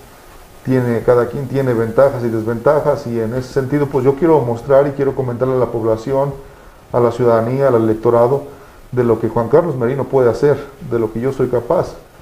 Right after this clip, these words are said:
Yo les he demostrado hace dos, tres años en mi municipio, tuve la oportunidad de gestionar,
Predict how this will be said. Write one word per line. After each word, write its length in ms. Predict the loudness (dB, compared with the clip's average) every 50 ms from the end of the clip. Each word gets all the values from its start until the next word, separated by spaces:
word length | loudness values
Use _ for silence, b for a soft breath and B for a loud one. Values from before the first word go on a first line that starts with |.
| B B B B B B B B B
Yo 160 | -4 -2 0
les 120 | 0 2 2
he 20 | 2
demostrado 840 | 2 2 0 -2 -4 -2 0 2 2 2 4 4 4 4 4 4
hace 200 | 2 0 -2 -2
dos, 240 | 0 0 0 0 0
tres 200 | -2 -2 0 0
años 300 | 0 0 0 -2 -4 -4
en 80 | -4
mi 60 | -6 -6
municipio, 540 | -6 -6 -6 -6 -6 -6 -6 -4 -4 -4
tuve 180 | -2 0 0 0
la 60 | 0
oportunidad 440 | 0 -2 -2 -4 -4 -4 -2 -2 0
de 80 | -2 -2
gestionar, 640 | -2 -4 -6 -6 -6 -6 -4 0 0 0 0 0